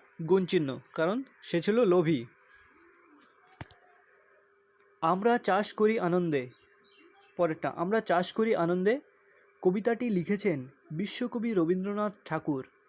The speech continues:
হ্যাঁ, ঠিক। তারপরে, "আমাকে ক্ষমা করবেন" কথাটি বলেছিলেন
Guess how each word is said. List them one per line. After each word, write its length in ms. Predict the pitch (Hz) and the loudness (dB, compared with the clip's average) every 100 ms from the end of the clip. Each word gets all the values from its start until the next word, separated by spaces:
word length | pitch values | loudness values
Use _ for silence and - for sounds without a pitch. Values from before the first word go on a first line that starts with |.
| _ _ _ _ - | _ _ _ _ -6
হ্যাঁ, 200 | 160 147 | -4 -2
ঠিক। 280 | - 165 - - _ _ _ _ - - - _ - | 0 -2 -2 -12 _ _ _ _ -20 -20 -20 _ -4
তারপরে, 360 | 160 156 143 131 - - - - _ - | -2 -2 -8 -12 -20 -20 -20 -20 _ -2
"আমাকে 340 | 165 214 247 | 0 0 -2
ক্ষমা 300 | 233 175 190 | -4 -2 0
করবেন" 380 | 202 208 165 147 | 2 2 0 -4
কথাটি 340 | - 175 208 240 | -6 -4 -4 -2
বলেছিলেন 600 | 180 180 196 214 165 | 0 0 0 0 0